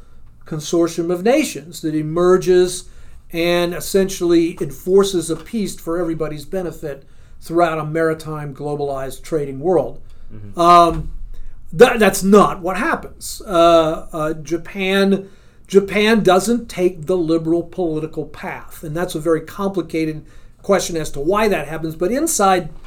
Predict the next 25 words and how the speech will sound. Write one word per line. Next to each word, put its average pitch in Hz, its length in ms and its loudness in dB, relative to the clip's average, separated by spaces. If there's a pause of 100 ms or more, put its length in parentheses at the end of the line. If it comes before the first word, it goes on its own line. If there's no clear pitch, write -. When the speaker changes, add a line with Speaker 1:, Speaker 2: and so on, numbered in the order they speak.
(280)
Speaker 1:
Japan, 220 720 0
the 190 120 2
Navy 254 540 2
is 180 260 0
initially 208 540 0
a 175 80 6
liberalizing 175 1040 2
element, 190 500 2 (1040)
and 175 180 2
the 180 60 2
Navy 202 380 4
leadership 311 800 -2
is 160 160 -2
a 165 40 0
liberalizing 147 760 -2
element. 147 500 -14 (260)
But 165 180 -4
that 220 200 2
element 208 560 4
is 160 300 -4
slowly 202 960 6
but 165 260 -6
surely, 165 880 0 (760)
uh, 165 100 -12
marginalized. 196 1200 2